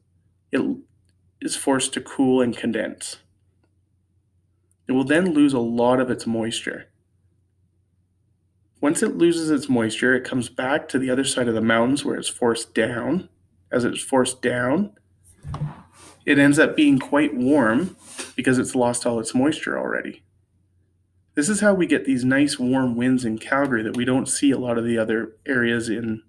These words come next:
Canada, primarily in the winter. And it can actually push the temperature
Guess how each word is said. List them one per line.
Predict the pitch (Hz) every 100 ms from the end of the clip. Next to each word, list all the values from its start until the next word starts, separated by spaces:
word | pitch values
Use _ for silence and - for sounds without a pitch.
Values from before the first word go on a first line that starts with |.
| _ _ _ -
Canada, | - 131 110 - - - _ _ _ _ _ _ _
primarily | 135 139 165 180 139
in | 127
the |
winter. | 117 123 127 - - _ _ _ _ _ _ _ _ _ _ _ _ _ _ _ _ -
And | 127
it | 147
can | 214
actually | 196 190 147 127
push | - 170 160 -
the | 120
temperature | - 151 - - 113 113 -